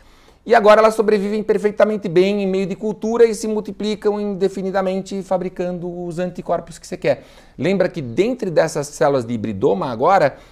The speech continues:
tem uma que fabrica exatamente aquele anticorpo específico que a gente quer. No caso, o anticorpo anti-C G R P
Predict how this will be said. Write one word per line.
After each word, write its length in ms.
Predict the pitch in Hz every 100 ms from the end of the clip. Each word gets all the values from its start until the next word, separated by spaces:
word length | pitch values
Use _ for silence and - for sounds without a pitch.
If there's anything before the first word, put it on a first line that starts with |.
| -
tem 160 | - 185
uma 220 | 202 226
que 320 | 202 220 220 -
fabrica 380 | 190 165 190
exatamente 500 | 185 196 196 190 196
aquele 220 | 196 190 190
anticorpo 480 | 170 175 185 175
específico 600 | 180 - 170 - 170 165
que 100 | -
a 40 | 165
gente 260 | 165 160
quer. 320 | - 160 107 - - -
No 120 | - 127
caso, 380 | 139 139 143 -
o 120 | 139
anticorpo 500 | 143 - 139 135 139
anti-C 260 | 139 -
G 140 | 131 139
R 160 | 135
P 320 | 135 147 165